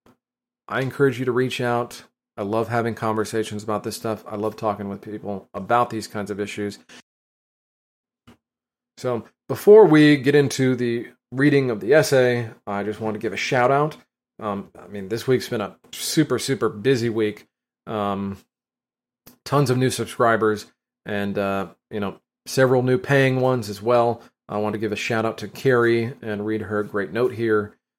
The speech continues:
Uh, "I heard your interview with Maria Z and looked further into all of your work. Thank you for searching and for being led to expose the hidden things of darkness and bring them to light." Well, Carrie, thank you, and that's precisely,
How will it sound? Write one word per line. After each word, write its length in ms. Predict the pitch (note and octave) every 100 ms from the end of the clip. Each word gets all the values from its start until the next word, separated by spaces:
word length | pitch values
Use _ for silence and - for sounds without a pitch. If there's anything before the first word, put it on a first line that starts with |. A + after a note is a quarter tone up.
| _
Uh, 200 | - G2+
"I 60 | -
heard 200 | F#2 A#2
your 140 | A2
interview 400 | - D3 C#3 C3+
with 200 | C#3 C3
Maria 280 | A2 G#2 G2+
Z 420 | G2 C3+ E3 D#3 D3+ - _ -
and 100 | G#2+
looked 160 | G#2 -
further 380 | - D3 C#3+
into 180 | B2+ A2+
all 140 | G#2+ G2+
of 100 | G2
your 120 | G#2+
work. 360 | C#3 D3+ - _ _ _ -
Thank 200 | B2 A2+
you 80 | A#2+
for 140 | A#2+
searching 540 | G#2+ D#3 D3+ D3 C#3 C3
and 100 | G#2+
for 100 | G#2+
being 260 | A2+ A2
led 200 | A2+ A#2
to 100 | A#2
expose 560 | A2 - - C3+ C#3 A#2+
the 120 | A#2+
hidden 300 | G2+ C3 C#3+
things 280 | C3+ C3+ B2
of 120 | C#3+
darkness 440 | B2 G#2 G#2 G#2 - _ _ _ A#2
and 140 | A2
bring 180 | G#2+ G2+
them 140 | F#2+
to 100 | A2
light." 300 | G#2+ F#2+ - - _ _ _ _ _ _ _ _ -
Well, 120 | D2+
Carrie, 320 | - G#2+ G#2+
thank 240 | A2+ A2
you, 140 | A#2 A2+
and 120 | G#2+
that's 140 | G#2+ -
precisely, 520 | G#2+ A#2 A2 A#2